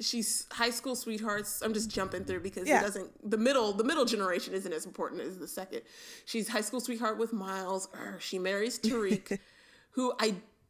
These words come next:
Speaker 1: also don't think is a great person, but I do not dislike as much as Molly does. And then they have Corey.
Speaker 2: Right.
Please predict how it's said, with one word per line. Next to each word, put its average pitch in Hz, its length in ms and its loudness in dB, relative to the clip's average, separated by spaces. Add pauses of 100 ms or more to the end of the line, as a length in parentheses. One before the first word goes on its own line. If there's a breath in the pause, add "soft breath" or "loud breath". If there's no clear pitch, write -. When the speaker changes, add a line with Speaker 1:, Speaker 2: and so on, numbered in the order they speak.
(260)
Speaker 1:
also 330 360 4
don't 233 280 4
think 226 160 2
is 208 120 0
a 196 60 0
great 190 260 0
person, - 340 -4
but 208 100 -4
I 170 60 -4
do 202 120 -4
not 185 200 -2
dislike 170 300 -4
as 170 120 -8
much 147 160 -8
as 170 100 -10
Molly 233 280 2
does. 190 340 -4 (420 loud breath)
And 214 180 2
then 208 220 0
they 190 160 2
have 190 300 -4
Corey. - 600 -4 (280 soft breath)
Speaker 2:
Right. - 220 2